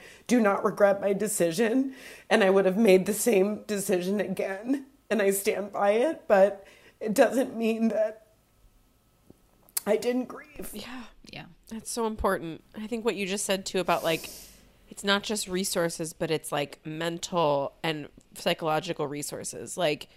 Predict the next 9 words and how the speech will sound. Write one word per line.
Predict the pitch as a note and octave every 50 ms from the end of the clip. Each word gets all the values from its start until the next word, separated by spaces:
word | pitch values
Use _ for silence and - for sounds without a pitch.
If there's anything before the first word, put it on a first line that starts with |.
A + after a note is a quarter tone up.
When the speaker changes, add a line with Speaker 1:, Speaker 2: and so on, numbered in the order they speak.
| - _
Speaker 2:
you, | - D#3+ D#3+ E3 F#3 G3 - - _ _
it's | G3+ G3 - -
pro | - - - A#3 A3+ A3 G#3+ G#3+ G#3+ G#3+ G#3 G#3 - _ _ - - - _
you. | D#3+ E3 F3 F#3 F#3+ F#3 E3+ C3+ A#2 G2 -
It's | D3+ E3+ - -
pro | - - - - G3 F#3 F#3 F#3 F3+
you | F3 E3+ E3 E3+ F3+ F#3 F3
being | D3+ F3 F3+ E3+ E3 D3+ D3+ D3+ D#3+ D#3+ - _ _ _ _ _ _ _ _ _ _ _ _ _ _ _ _ - -
present | - - G3+ F3+ F3 F3+ E3+ E3 D#3+ D#3 D#3 -